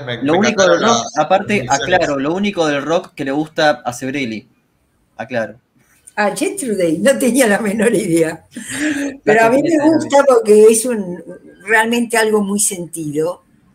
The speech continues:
Speaker 3: Y
Speaker 1: Bueno,
Speaker 3: yo
Speaker 1: muchísimas,
Speaker 3: voy, yo
Speaker 1: muchas
Speaker 3: voy
Speaker 1: gracias,
Speaker 3: a
Speaker 1: Liliana,
Speaker 3: estar
Speaker 1: la verdad que la, yo por lo menos la pasé muy bien, espero que hayas estado cómoda, que te hayas
Speaker 3: Por
Speaker 1: entretenido.
Speaker 3: supuesto, por supuesto.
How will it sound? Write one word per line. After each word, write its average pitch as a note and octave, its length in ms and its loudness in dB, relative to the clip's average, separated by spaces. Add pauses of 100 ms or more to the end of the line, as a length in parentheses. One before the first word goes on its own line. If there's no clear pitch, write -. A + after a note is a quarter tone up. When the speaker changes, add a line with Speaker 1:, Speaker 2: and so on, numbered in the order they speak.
(1400)
Speaker 3:
Y - 80 -12
Speaker 1:
Bueno, - 160 2
Speaker 3:
yo A4+ 60 6
Speaker 1:
muchísimas, D3 480 2
Speaker 3:
voy, A3+ 100 -2
yo A#3 40 -4
Speaker 1:
muchas E3+ 200 -2
Speaker 3:
voy D#3+ 80 2
Speaker 1:
gracias, C3 600 0
Speaker 3:
a C3+ 40 -10
Speaker 1:
Liliana, D3 320 0
Speaker 3:
estar D#3 100 -2
Speaker 1:
la B2 80 0
verdad C3+ 220 -2
que B2 280 -2
la, G#2 360 -2
yo D3 140 0
por C#3 80 -8
lo C3 80 -4
menos C#3+ 200 -2
la B2 100 -2
pasé A#2 220 -4
muy C3+ 140 -6
bien, C#3+ 180 -2
espero C3+ 240 -4
que B2 80 -2
hayas B2+ 200 -6
estado B2+ 340 -4
cómoda, C#3 360 -2
que A#2 60 -6
te A#2 80 -6
hayas A#2+ 360 -6
Speaker 3:
Por - 80 -14
Speaker 1:
entretenido. A#2+ 520 -8
Speaker 3:
supuesto, C#3+ 300 -14 (280)
por E3 160 -10
supuesto. C#3+ 560 -16